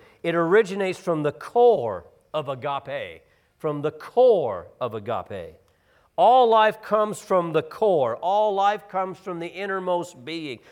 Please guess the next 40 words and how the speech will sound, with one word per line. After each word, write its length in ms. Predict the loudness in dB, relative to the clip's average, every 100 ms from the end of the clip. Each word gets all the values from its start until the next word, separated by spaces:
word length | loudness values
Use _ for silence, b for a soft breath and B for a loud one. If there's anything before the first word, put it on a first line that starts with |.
| b
the 80 | -8
core 320 | -4 0 0
of 80 | 0
a 60 | -6
tree, 280 | -6 -6
the 100 | -6
core 300 | -10 -8 -4
of 80 | -4
a 80 | -4
melon, 400 | -4 -4 -4 -6
the 80 | -10
core, 240 | -10 -10 -8
whatever 320 | -8 -6 -6
it 60 | -8
is, 140 | -10 _ b
the 100 | -4
heart 280 | 0 2 2
of 100 | 0
an 120 | -4
individual, 840 | -6 -8 -8 -10 -10 -12 -12 -12 -16 _ _ _ _ _ _ _ _
the 140 | -12 -6
hidden 280 | -4 -2 0
man 200 | 0 2
of 80 |
the 100 | 0
heart. 340 | 2 4 2 0 -10 b b b
And 160 | 0 2
it 180 | 0 -6
flows 800 | -4 4 6 8 6 2 -2 -10 B B
and 100 | -2
it 160 | -2 0
produces 640 | -2 0 0 0 0 -2
the 200 | -2 0
issues 380 | 2 2 0 -4
of 160 | -2 2
life, 400 | 4 4 2 0
Proverbs 380 | 0 2 -2 -8
four 240 | -6 -6
twenty-three. 720 | -4 -6 -6 -6 -6 -6 -10 -12
Amen? 440 | -6 -2 0 0